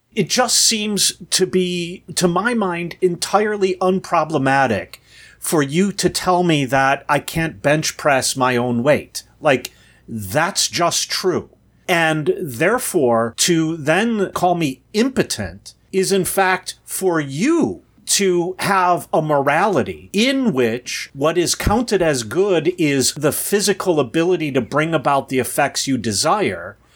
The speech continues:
And you call now impotence and bad and hateful a different kind of strength that is also able to bring about real effects in the world. And you call that evil. The very passage that Charles read out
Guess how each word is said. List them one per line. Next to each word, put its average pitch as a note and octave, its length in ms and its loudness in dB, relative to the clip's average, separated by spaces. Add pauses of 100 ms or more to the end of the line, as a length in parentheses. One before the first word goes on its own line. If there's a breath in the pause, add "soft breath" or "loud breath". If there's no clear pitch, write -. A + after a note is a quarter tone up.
(100 soft breath)
And F3 180 0
you E3 100 2
call E3 640 0
now D#3 440 0 (100)
impotence F#3+ 640 0
and C3 260 -4
bad F3 460 0
and C3+ 240 -2
hateful B2+ 720 -2
a D3+ 100 2
different F3+ 480 -2
kind C3+ 300 -2
of A2+ 100 -4
strength G#2 560 -2 (100)
that E3+ 220 -2
is G3 200 0
also A3 580 0
able C3 340 0
to B2+ 140 -4
bring B2+ 260 0
about B2 440 0
real C3 300 2
effects - 460 0
in A#2 100 -2
the A2 80 -2
world. G2+ 540 -4 (240 soft breath)
And D#3+ 160 2
you F3 60 2
call E3+ 260 0
that D3+ 220 0
evil. D#3+ 440 -2 (260 soft breath)
The E3 100 2
very G3 280 2
passage G3+ 680 -2
that D3 180 0
Charles E3+ 580 0
read C#3+ 300 0
out D#3 580 -2